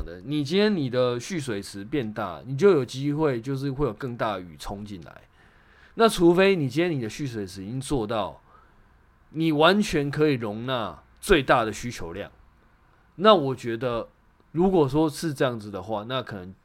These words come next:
gas fee 就真的不会有 gas fee。但是在做到那个状况之前，我觉得都还是蛮有、蛮，蛮，蛮，蛮有，蛮困难的。因为主要是这样，就是当你今天发现有，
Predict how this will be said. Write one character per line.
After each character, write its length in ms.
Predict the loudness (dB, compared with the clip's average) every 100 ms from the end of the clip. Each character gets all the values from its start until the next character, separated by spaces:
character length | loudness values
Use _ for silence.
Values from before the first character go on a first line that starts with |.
| -4
gas 180 | -2
fee 260 | -2 -8 -8
就 160 | -6 -6
真 120 | -8
的 80 | -10
不 140 | -8
会 60 | -10
有 80 |
gas 160 | -10 -14
fee。 240 | -18 -20 -20 _ -20 -20 _ 0
但 140 | 2
是 140 | 2 4
在 220 | 6 4
做 240 | 4 2
到 60 | 2
那 100 | 0
个 320 | -2 -2 -4
状 240 | -2 -2
况 180 | 0 -4
之 100 | -4
前， 220 | -10 -12 -10
我 140 | -10
觉 160 | -8 -8
得 140 | -6
都 200 | -4 -4
还 180 | -4 -6
是 160 | -8 -12
蛮 220 | -10 -10
有、 100 | -12 -14
蛮， 260 | -10 -10
蛮， 200 | -8 -10
蛮， 260 | -6 -6 -8 -12 -20 -14
蛮 200 | -4 0
有， 460 | 4 6 4 0 -8 _ _ _ -20 -20 _ _
蛮 200 | 0 2
困 220 | 6 6
难 200 | 4 -4
的。 200 | -10 -12 -14 _ -20 -4
因 100 | 0
为 120 | 2
主 200 | 0 0
要 120 | 2
是 120 | 2
这 140 | 0 2
样， 160 | 2
就 80 | 0
是 320 | -2 0 0 -4 _ _ _ _ -2
当 280 | 4 6 6
你 160 | 0 0
今 200 | 0 0
天 220 | 0 0
发 240 | 2 2
现 340 | 2 -2 -4 -6 _
有， 480 | -4 -2 -2 -6